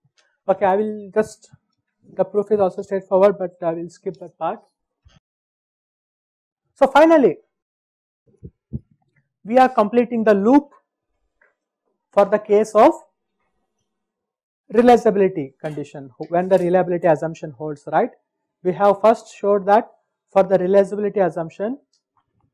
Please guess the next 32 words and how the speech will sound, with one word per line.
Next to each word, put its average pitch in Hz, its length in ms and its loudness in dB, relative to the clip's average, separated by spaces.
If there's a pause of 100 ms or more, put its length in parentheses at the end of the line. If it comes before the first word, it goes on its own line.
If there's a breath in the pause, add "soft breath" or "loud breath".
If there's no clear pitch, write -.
(480)
what 170 180 -2
kind 202 180 2
of 185 120 4
bo-, 185 260 -2
bounds 185 560 -6
we 185 120 -6
can 160 220 -8
get. 180 220 -2 (640)
Then 214 260 4
we 240 120 -2
ask 220 260 2
for 233 160 2
what 196 180 2
is 226 80 -8
the 214 80 2
best 185 300 -2
bound 196 220 2
we 170 140 -10
can 139 200 -16
get. 120 160 -18 (1000)
Then 214 260 4
we 240 120 2
establish 220 560 2
that 214 360 2
what 196 220 2
is 214 120 -10
the 247 360 2
minimum 214 480 -4
bound 185 320 0
we 196 80 -4
can 180 180 -6
expect, - 480 -16